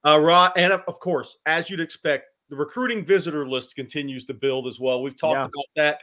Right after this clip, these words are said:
Speaker 1: on, on Texas football and Inside Texas throughout the week. Uh, five-star L-, uh, L S U commitment, wide receiver, twenty twenty-five, Decorian Moore in town. Solomon Williams,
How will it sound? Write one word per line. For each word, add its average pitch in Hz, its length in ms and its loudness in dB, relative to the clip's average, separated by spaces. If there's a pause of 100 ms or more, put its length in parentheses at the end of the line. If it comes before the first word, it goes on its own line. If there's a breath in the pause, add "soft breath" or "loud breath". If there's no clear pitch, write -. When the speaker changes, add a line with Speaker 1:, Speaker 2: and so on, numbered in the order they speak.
(320 loud breath)
Speaker 1:
on, 143 280 4
on 143 160 -2
Texas 139 400 -4
football 143 360 -2
and 139 80 -4
Inside 139 400 -4
Texas 135 380 -8
throughout 131 440 -6
the 123 60 -12
week. 131 440 -6 (340 soft breath)
Uh, 120 260 -2
five-star 135 840 2
L-, 135 280 -4
uh, 127 320 -2
L 135 200 -2
S 131 160 -8
U 139 60 -16
commitment, 131 680 -10
wide 127 260 -2
receiver, 131 460 -10
twenty 131 280 -10
twenty-five, 127 480 -6
Decorian 127 420 -8
Moore 123 280 -6
in 113 120 -14
town. 113 280 -10
Solomon 127 480 -2
Williams, 127 420 -6